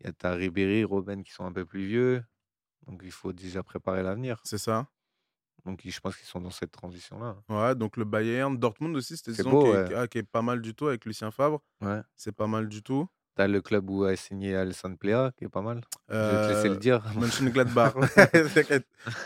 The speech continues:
Speaker 2: J'ai fait allemand première langue, tu,
Speaker 1: Ouais.
Speaker 2: tu peux me les donner, ceux-là,
Speaker 1: Ouais.
Speaker 2: j'ai, j'ai dit sans problème.
Speaker 1: Qui joue bien aussi
Speaker 2: Ouais,
Speaker 1: cette
Speaker 2: qui
Speaker 1: année,
Speaker 2: est,
Speaker 1: hein.
Speaker 2: qui est pas mal du tout,
Speaker 1: Mhm.
Speaker 2: ouais. Et, euh, c'est, c'est marrant, enfin, c'est, enfin, c'est marrant, c'est un peu dommage que l'Allemagne souffre un peu de, d'un déficit d'image, c'est-à-dire que dans l'imaginaire un peu collectif, c'est pas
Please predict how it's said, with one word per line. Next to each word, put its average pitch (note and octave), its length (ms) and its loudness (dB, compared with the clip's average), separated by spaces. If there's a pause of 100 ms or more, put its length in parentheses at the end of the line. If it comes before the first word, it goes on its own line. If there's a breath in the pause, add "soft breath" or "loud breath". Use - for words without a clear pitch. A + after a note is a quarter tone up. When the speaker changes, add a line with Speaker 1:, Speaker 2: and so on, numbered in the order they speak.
Speaker 2:
J'ai B2+ 160 4
fait C3 100 6
allemand C#3+ 220 8
première C3+ 340 6
langue, C#3 160 8
tu, A#2 60 4
Speaker 1:
Ouais. A2 180 2
Speaker 2:
tu B2 100 -8
peux C#3 120 6
me C3+ 80 6
les C3 100 8
donner, B2 260 6
ceux-là, A2+ 260 4
Speaker 1:
Ouais. A2+ 40 0
Speaker 2:
j'ai, A2 240 2
j'ai A2 140 -4
dit A2 100 -8
sans A2 160 -2
problème. A2 380 2
Speaker 1:
Qui - 160 -12
joue G2 160 -8
bien B2 180 -8
aussi A2+ 180 -10
Speaker 2:
Ouais, B2 140 8
Speaker 1:
cette G#2+ 80 0
Speaker 2:
qui G#2 80 0
Speaker 1:
année, A2 80 4
Speaker 2:
est, G#2+ 140 4
Speaker 1:
hein. G#2+ 40 2
Speaker 2:
qui G2+ 100 -6
est A2 40 0
pas A#2 140 0
mal B2+ 200 2
du A#2+ 140 -6
tout, C#3+ 140 -2
Speaker 1:
Mhm. A#2+ 60 6
Speaker 2:
ouais. A2 100 4 (380)
Et, A2+ 80 -4
euh, A2 340 4
c'est, G2+ 160 -6
c'est - 140 -4
marrant, B2 220 0
enfin, C3 180 -2
c'est, - 160 -8
enfin, G#2+ 120 -2
c'est G2+ 100 -6
marrant, G2+ 200 -2
c'est G2 420 -2
un G2+ 120 -4
peu D3+ 140 0
dommage C3+ 540 2
que A2+ 540 2
l'Allemagne A#2+ 520 0
souffre - 300 -10
un A#2 80 -2
peu C3 140 0
de, A2+ 240 2 (440)
d'un A2 60 0
déficit A#2 420 0
d'image, C3+ 300 2
c'est-à-dire B2 240 2
que A#2+ 80 2
dans G#2+ 520 4
l'imaginaire A#2 520 2
un A#2 80 0
peu A#2 140 -4
collectif, A#2 440 -2
c'est A#2+ 160 -4
pas B2+ 120 0